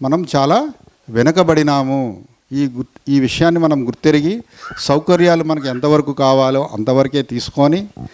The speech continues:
దాన్ని తగ్గించుకునే ప్రయత్నం చేస్తూ ప్రకృతికి అనుకూలమైన జీవన విధానంలో ఉండడానికి ప్రయత్నం చేయాలి. ఇందులో భాగంగా చాలామంది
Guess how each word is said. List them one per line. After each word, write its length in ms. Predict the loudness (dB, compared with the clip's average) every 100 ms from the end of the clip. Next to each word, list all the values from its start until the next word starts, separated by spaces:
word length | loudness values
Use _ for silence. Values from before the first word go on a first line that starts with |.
| -16 -10 -2
దాన్ని 200 | -2 -2
తగ్గించుకునే 640 | -6 0 0 0 0 0
ప్రయత్నం 500 | 0 -2 -2 -4 -2 -2
చేస్తూ 440 | -4 -4 -4 -4 -8 -10 -10 -12 -8 -4
ప్రకృతికి 720 | -4 -4 -6 -6 -10 -10 -12 _ -20 _ _ -4
అనుకూలమైన 1000 | 0 0 0 0 0 0 -2 -2 -4 -8 -14 -16
జీవన 380 | -4 2 4 4
విధానంలో 800 | 2 0 -2 -2 -2 -2 -4 -8 -6
ఉండడానికి 800 | -2 0 0 -2 -6 -10 -12 -12 _ -2
ప్రయత్నం 440 | 2 2 0 -2 0
చేయాలి. 400 | 0 2 0 -2 -6 -14 _ _ _ _ -20 -18 -16 -16 -14 -14 -14 -16 -18 -20 _ -2
ఇందులో 360 | 2 4 2
భాగంగా 760 | 2 0 0 -2 -2 -2 -2 -6 _ -8
చాలామంది 800 | -2 0 0 -2 -2 -4 -6 -10